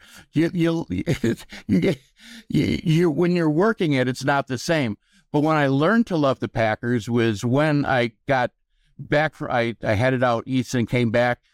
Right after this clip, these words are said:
and I got some free tickets 'cause it was easy to get Packer tickets in the eighties. And to just sit in the stands in the warm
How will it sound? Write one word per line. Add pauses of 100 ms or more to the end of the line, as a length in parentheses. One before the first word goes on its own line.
(300)
and
I
got
some
free
tickets
'cause
it
was
easy
to
get
Packer
tickets
in
the
eighties. (460)
And
to
just
sit
in
the
stands
in
the
warm